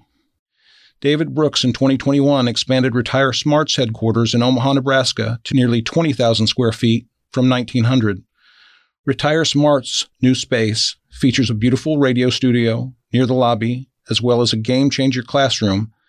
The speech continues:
that is used to host client and prospect events. David said the radio studio enhances credibility during first appointments, and the facility's sheer size helps eliminate the, quote, "What if something happens to you?" objection, because clients view the firm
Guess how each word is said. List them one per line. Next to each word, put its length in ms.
that 80
is 220
used 260
to 100
host 240
client 380
and 140
prospect 500
events. 500
David 260
said 140
the 80
radio 340
studio 400
enhances 420
credibility 640
during 260
first 300
appointments, 640
and 140
the 60
facility's 640
sheer 400
size 600
helps 260
eliminate 560
the, 60
quote, 420
"What 200
if 80
something 360
happens 460
to 100
you?" 260
objection, 640
because 260
clients 460
view 180
the 80
firm 460